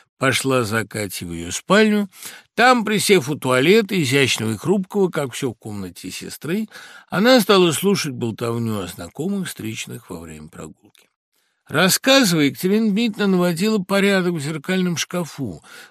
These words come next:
где лежали перчатки, куски кружев, вуальки, шёлковые башмачки, множество маленьких пустяков, пахнущих её духами. Оказывается, что Роза Абрамовна одевается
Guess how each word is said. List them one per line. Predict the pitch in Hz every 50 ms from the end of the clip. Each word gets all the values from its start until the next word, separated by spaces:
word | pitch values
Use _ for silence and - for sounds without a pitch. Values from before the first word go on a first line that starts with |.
| _ _
где | - 160 165
лежали | 160 156 139 131 143 123 113
перчатки, | 98 - - 95 85 - - - 175 185 196 196 190 190 - - 151
куски | 131 - - 117 - - - - 90
кружев, | - - - 110 143 190 214 214 202 151 156 156 123 - -
вуальки, | 123 127 143 165 185 190 196 185 165 - 156
шёлковые | 139 - 220 233 220 175 - 170 151
башмачки, | 143 127 143 127 - - 139 139 143 147 - - _ - 190 196 202 202 - - - - - - _ -
множество | 202 240 269 262 220 - - 226
маленьких | 220 220 220 226 233 226 220 214 196 - 180 160 -
пустяков, | - - 147 120 - 139 - - 175 156 -
пахнущих | - - 160 135 - - 135 123 - - - 110 - -
её | - 90 92 92 90
духами. | 90 90 - _ - - - - 90 104 113
Оказывается, | - - - 226 226 202 202 208 190 175 - -
что | - - - 170
Роза | 175 185 180 151 139 165
Абрамовна | 151 147 165 190 214 233 233 220 196 175
одевается | 156 135 139 147 156 165 175 175 165 - - 165 151 143